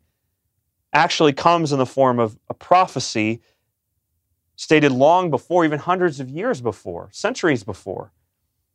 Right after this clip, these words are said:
by one of the Old Testament prophets. You see there that Jesus says, uh, that his prediction comes on the strength of,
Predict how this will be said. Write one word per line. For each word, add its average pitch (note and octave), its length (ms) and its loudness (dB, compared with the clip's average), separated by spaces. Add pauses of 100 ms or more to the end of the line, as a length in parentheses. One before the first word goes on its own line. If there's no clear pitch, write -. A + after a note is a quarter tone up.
(180)
by A#2+ 120 6
one A#2+ 200 2
of A2+ 80 -4
the A2+ 100 0
Old G#2+ 220 0
Testament G#2+ 500 -2
prophets. C#3+ 540 0
You A#2 60 -6
see D#3 200 0
there A#2+ 260 4 (380)
that A2+ 400 2 (220)
Jesus B2+ 440 2
says, B2 460 2 (360)
uh, A2+ 140 2
that G#2+ 220 2
his C3 180 0
prediction B2+ 600 0
comes C#3+ 360 2
on B2 220 0
the A#2 60 -2
strength F3 460 -2
of, G#2 280 2